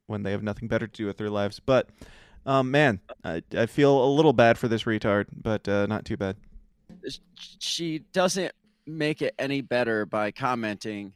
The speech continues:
Speaker 2: like, responding to the comments, 'cause it says, "Meanwhile,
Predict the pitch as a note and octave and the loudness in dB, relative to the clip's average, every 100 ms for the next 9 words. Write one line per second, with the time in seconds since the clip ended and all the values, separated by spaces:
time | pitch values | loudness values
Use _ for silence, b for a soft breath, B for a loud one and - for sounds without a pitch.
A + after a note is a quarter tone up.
0 | _ A#2+ B2+ - A#2+ C#3 C#3 B2+ A#2 G#2 | _ -2 -2 -2 -6 -4 -4 -4 -8 -12
1 | - - C#3 B2+ A2 - - A#2+ C3 D3+ | -16 -4 -2 0 -2 -6 -8 -8 -2 2
2 | C3+ A#2 - F3 G3 D#3+ C#3 C3 | 2 0 -4 -4 0 4 4 2